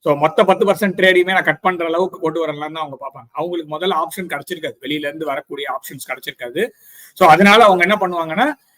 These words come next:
"இப்போ ஓகே, நம்ம பேசுவோம், நம்ம பேசி பார்க்கலாம்" அப்படின்ற மாதிரி கொண்டு போறாங்க. ஆனா இங்க நீங்க நம்ம, நம்ம நல்லா கவனிக்க வேண்டிய விஷயம் என்னன்னா, அவங்களுக்கு இன்ஃப்ளேஷன் அதிகமாயிடும்.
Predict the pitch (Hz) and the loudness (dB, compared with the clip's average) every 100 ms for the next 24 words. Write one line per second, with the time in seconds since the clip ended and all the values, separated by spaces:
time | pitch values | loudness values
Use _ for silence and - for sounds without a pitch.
0 | - 196 208 208 208 170 147 220 - 196 | -8 -4 -2 -2 -4 -6 0 0 0 -6
1 | 123 _ _ 143 139 190 190 185 156 151 | -12 _ _ -10 -6 -6 -6 -4 -4 -2
2 | 160 151 147 143 139 151 175 147 147 139 | -6 -6 -6 -10 -8 -8 -8 -12 -12 -12
3 | 123 117 _ _ _ _ - 170 220 196 | -14 -20 _ _ _ _ -4 0 0 0
4 | 185 170 147 139 160 170 160 156 151 - | 0 0 -2 -4 -8 -4 -2 -2 -4 -8
5 | 143 156 147 _ 147 156 180 _ 139 160 | -8 -8 -10 _ -8 -8 -8 _ -8 -2
6 | 208 190 185 185 175 170 151 170 147 135 | -2 -2 -4 -6 -6 -8 -8 -8 -8 -8
7 | 135 170 220 - _ _ _ _ _ _ | -4 -4 -4 -10 _ _ _ _ _ _
8 | _ _ _ _ _ _ _ _ 165 165 | _ _ _ _ _ _ _ _ -12 -8
9 | 151 165 180 196 185 170 147 139 120 - | -10 -10 -6 -4 -4 -6 -8 -10 -12 -14